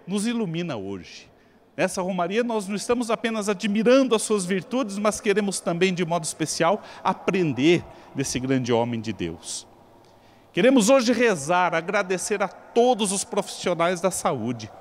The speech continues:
que cuidam, que se empenham pelo povo de Deus.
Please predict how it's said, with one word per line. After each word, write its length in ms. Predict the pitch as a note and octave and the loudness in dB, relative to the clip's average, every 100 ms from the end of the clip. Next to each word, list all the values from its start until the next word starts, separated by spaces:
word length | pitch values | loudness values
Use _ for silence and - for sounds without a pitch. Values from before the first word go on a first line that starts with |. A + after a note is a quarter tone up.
| - - - - - | -20 -20 -20 -18 -4
que 80 | A3 | -4
cuidam, 600 | - C#4+ C4 F#3 D3 D3 | 4 4 6 4 0 -2
que 160 | A#3 | 0
se 180 | - A3+ | 0 2
empenham 720 | G#3+ F#3 - C4 C4 A3+ G3 | 0 -2 0 2 2 0 -2
pelo 200 | - F#3+ | 0 -2
povo 280 | - F#3 F3 | 0 -4 -4
de 120 | D#3 | -6
Deus. 560 | A#2 A#2 A#2+ - - | -4 -4 -4 -8 -12